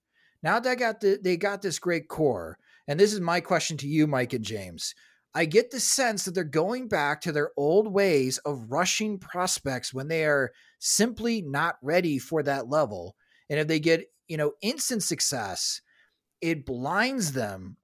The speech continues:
on the long-term development path for these players. And we may see some guys fail like we have seen in the past,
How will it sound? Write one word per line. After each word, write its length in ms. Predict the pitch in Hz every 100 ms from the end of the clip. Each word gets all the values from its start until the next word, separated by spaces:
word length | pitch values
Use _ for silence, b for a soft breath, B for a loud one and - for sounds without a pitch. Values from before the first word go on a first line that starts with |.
| -
on 240 | 143 139
the 160 | 135 123
long-term 960 | 127 165 254 277 - 160 123 95 92 - _ _ _
development 580 | - 139 165 233 247 170
path 360 | - 127 117 -
for 160 | 160
these 240 | 147 143 -
players. 760 | - 185 196 113 85 - - - _ _ _ _ _ _
And 460 | 151 151 151 151 165 -
we 220 | 143 170
may 260 | 185 170 190
see 300 | 196 208 208
some 260 | 190 208 202
guys 420 | 156 165 185 -
fail 600 | - 147 170 202 220 214 _ _ _ 139
like 200 | 147 143
we 140 | 170
have 180 | 170 170
seen 320 | - 170 175
in 60 | 196
the 80 | 208
past, 580 | - 170 185 - -